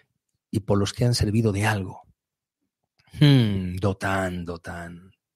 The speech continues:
Dotán significa dos pozos. Era una ciudad a veintidós kilómetros de Samaria. Porque revela eso. Un lugar de pastos,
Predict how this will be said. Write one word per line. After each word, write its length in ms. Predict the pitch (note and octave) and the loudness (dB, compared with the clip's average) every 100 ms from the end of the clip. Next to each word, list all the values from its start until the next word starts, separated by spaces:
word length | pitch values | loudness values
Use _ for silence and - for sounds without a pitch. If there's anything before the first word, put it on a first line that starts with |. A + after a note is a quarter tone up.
| _ _ _ _ _ _ _ _ _ _ _ _ _ _ _ _ _ _ _ _ _ _ _ _ _ _ _ _ _ _ _ _ _ _ _ _ _ _ _ _ _ _ _ _ - | _ _ _ _ _ _ _ _ _ _ _ _ _ _ _ _ _ _ _ _ _ _ _ _ _ _ _ _ _ _ _ _ _ _ _ _ _ _ _ _ _ _ _ _ -16
Dotán 400 | - A#2+ - F#3 | 2 6 8 8
significa 480 | - D3+ C#3 F#3 D3 | 10 8 8 8 6
dos 260 | B2 F3+ - | 8 6 8
pozos. 680 | - G#2+ F#2+ - - - - - _ _ _ - - - - | 6 6 0 -4 -6 -8 -14 -20 _ _ _ -20 -20 -18 0
Era 120 | B2+ | 4
una 140 | C3 | 6
ciudad 220 | B2+ B2+ | 8 8
a 40 | C#3 | 8
veintidós 380 | C#3 B2+ C#3+ - | 6 6 4 6
kilómetros 380 | D3 D3 B2+ | 6 6 4
de 80 | A2+ | 0
Samaria. 480 | - G2+ G2 F2 F2 - - _ _ - - | -4 -4 -4 -6 -12 -16 -18 _ _ -20 -2
Porque 220 | C3 C3 | 2 4
revela 380 | C3 D#3 F3 D#3+ | 6 6 4 2
eso. 400 | D#3+ - G2+ _ - _ _ _ | 2 -2 -8 _ -20 _ _ _
Un 100 | B2 | 6
lugar 220 | B2 C#3+ | 8 8
de 100 | A#2 | 10
pastos, 640 | - C#3+ - - G2+ - | 8 10 8 6 -2 -4